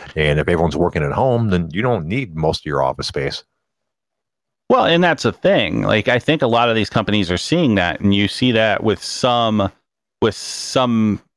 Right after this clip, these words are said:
Speaker 2: industries where you have a lot of, of telecommuting going on, and they're saving millions upon millions of dollars on commercial real estate,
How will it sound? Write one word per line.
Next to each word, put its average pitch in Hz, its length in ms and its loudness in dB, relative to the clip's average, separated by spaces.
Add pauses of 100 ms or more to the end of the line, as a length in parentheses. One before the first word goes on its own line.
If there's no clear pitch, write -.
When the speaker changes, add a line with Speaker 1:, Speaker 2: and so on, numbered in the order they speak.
(140)
Speaker 2:
industries 98 760 0
where 95 380 2
you 92 160 2
have 98 220 0
a 104 40 2
lot 110 500 2
of, 101 340 2
of 98 160 -2
telecommuting 104 640 -2
going 92 260 0
on, 101 380 0 (520)
and 107 140 2
they're 135 120 4
saving 104 800 0
millions 113 440 2
upon 101 340 0
millions 107 360 2
of 87 80 -4
dollars 98 560 2
on 92 420 0
commercial - 520 -2
real 170 180 2
estate, 85 460 -2